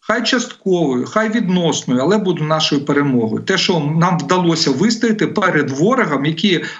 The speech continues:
в багато разів пере-, е, ну, скажімо так, перевищує нас по своїх ресурсах: людських, воєнних, е, матеріальних, фінансових і так далі. От я б так оцінював ситуацію,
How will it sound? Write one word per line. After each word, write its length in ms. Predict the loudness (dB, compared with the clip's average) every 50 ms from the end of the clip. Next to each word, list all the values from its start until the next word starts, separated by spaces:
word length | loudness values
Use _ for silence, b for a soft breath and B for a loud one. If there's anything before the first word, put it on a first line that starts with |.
| B _
в 60 | -4
багато 460 | -2 -2 -2 0 0 -2 0 0 0 0
разів 380 | 0 0 2 0 0 0 0
пере-, 400 | -2 -2 0 0 0 0 0 0
е, 40 | 0
ну, 120 | 0 0
скажімо 240 | 0 0 -2 0 0
так, 180 | 0 -2 0 -2
перевищує 520 | 0 0 0 0 0 0 0 0 2 2
нас 220 | 2 2 0 -2 -2
по 140 | -2 -2
своїх 420 | -2 0 0 2 2 2 0 0 0
ресурсах: 640 | -2 -2 -2 0 0 0 0 0 -2 -2 -2 0 0
людських, 800 | 2 2 0 -2 -2 0 0 0 0 0 -4 -8 -10 -12 -12 -8 -2
воєнних, 720 | 0 0 2 2 2 2 2 2 2 0 0 0 0 0
е, 120 | 0 0 2
матеріальних, 800 | 2 0 0 0 0 0 0 2 0 0 0 0 -2 -2 -2 -2
фінансових 640 | 0 0 2 2 2 0 0 0 0 0 0 0
і 40 | -2
так 260 | 0 0 -2 -2 -2
далі. 320 | -2 -2 -2 -4 -6 -8 B B B B B B B B B B -2
От 160 | -2 0 0
я 80 | 0 -2
б 100 | -2 -2
так 220 | -2 -2 0 -2
оцінював 440 | -2 0 0 0 0 0 0 0 0
ситуацію, 720 | 0 0 0 0 0 0 0 0 -2 -4 -6 -6 -8 -8